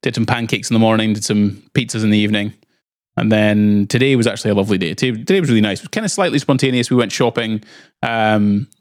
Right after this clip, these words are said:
into London. So we went on Oxford Street and got a few bits 'cause I, I hadn't, I hadn't been shopping for a while. I also got a massive H M R C tax rebate, so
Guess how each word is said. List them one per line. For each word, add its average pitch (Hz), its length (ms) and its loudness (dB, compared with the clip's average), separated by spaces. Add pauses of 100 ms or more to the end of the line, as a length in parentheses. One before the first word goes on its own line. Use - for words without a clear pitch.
(360)
into 113 280 0
London. 104 440 2
So 104 160 0
we 101 60 4
went 101 120 2
on 98 80 0
Oxford 98 280 0
Street - 340 -2
and 95 320 -4
got - 200 -4
a - 60 -20
few 107 140 -2
bits 101 280 -4
'cause - 140 -2
I, - 160 2
I 98 120 -4
hadn't, 90 200 -2
I 92 40 -2
hadn't 87 80 -2
been 85 100 0
shopping - 200 -2
for - 100 -4
a - 20 4
while. 85 120 0 (140)
I 143 60 -6
also 131 180 -4
got 107 120 -2
a 104 60 -2
massive 107 520 -2
H 113 200 -4
M 107 80 0
R 95 100 2
C 101 280 0
tax - 400 -8
rebate, 98 400 0
so - 180 -4